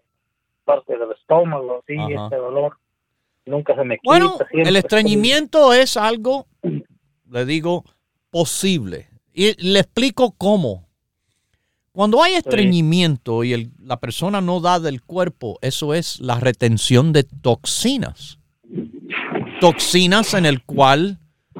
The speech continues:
Speaker 2: causan inflamación. ¿Usted sabía eso? Esa inflamación es por todo el cuerpo, afecta al corazón,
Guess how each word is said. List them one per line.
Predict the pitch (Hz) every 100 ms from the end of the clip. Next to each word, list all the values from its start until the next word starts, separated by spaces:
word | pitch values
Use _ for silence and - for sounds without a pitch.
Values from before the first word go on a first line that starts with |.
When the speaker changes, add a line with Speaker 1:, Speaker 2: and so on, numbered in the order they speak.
| - - _ _ - -
Speaker 2:
causan | - 131 127 139 127
inflamación. | 120 101 131 120 110 107 - 165 254 165 90 - _ _ _ _ _
¿Usted | _ 180
sabía | 208 202 226 240
eso? | 262 170 135
Esa | - 156 220
inflamación | 202 202 170 139 160 175 214
es | 202
por | - 165 127
todo | 151 196 165
el | 117
cuerpo, | 160 226 - 104
afecta | 95 123 123 151
al | 123
corazón, | 107 104 85 - 117 151 170 170